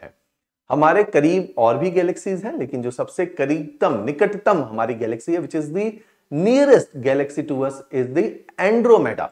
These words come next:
जो आपकी किताब बोलती है एंड्रोमेडा गैलेक्सी हमारे बहुत करीब गैलेक्सी है। तो इस तरह से हम गैलेक्सी को देखते हैं, ऐसी गैलेक्सी जिसमें billions of stars हैं और कई सैकड़ों इसके अंदर गे-, अ,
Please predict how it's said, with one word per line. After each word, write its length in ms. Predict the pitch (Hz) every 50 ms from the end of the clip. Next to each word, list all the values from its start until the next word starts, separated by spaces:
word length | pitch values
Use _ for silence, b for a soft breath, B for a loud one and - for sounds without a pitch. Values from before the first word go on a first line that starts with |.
| _ _ -
जो 80 | 101
आपकी 220 | 117 - - - 110
किताब 260 | 107 98 117 120 143
बोलती 260 | 143 147 143 147 151
है 260 | 151 156 170 185 - _ _ _ _ - -
एंड्रोमेडा 460 | 151 170 170 180 170 156 135 120 120
गैलेक्सी 400 | 110 113 101 104 98 - - 104
हमारे 320 | 101 117 104 101 117 170
बहुत 360 | 190 180 202 226 196 147 - -
करीब 260 | 123 104 101 104 98 -
गैलेक्सी 440 | 98 87 85 87 - - - - 90
है। 180 | 87 87 - _ _ _ _ _ _ -
तो 60 | 180
इस 120 | 180 175
तरह 140 | - 185 180
से 100 | 185 208
हम 100 | 196 190
गैलेक्सी 360 | 147 131 127 127 127 - 160
को 80 | 160 165
देखते 240 | 120 120 110 113 151
हैं, 100 | 156 160
ऐसी 260 | 139 117 110 - 165
गैलेक्सी 320 | 165 175 165 160 160 -
जिसमें 280 | 180 151 139 147 156 143
billions 420 | 117 104 92 123 143 160 165 156
of 120 | 160 139 120
stars 500 | 123 - - - 117 120 135 143 - 170
हैं 180 | 156 170 170 b b b b b b
और 320 | - 180 196 196 196 196 -
कई 300 | 208 202 220 233 247 254
सैकड़ों 920 | 240 - - - - - 170 165 180 185 - 233 226 226 202 - - - 151
इसके 240 | 151 143 - - 151
अंदर 440 | 131 - - 117 123 127 139 165 196
गे-, 320 | 185 - 110 - - 139
अ, 360 | 143 143 120 113 107 107 104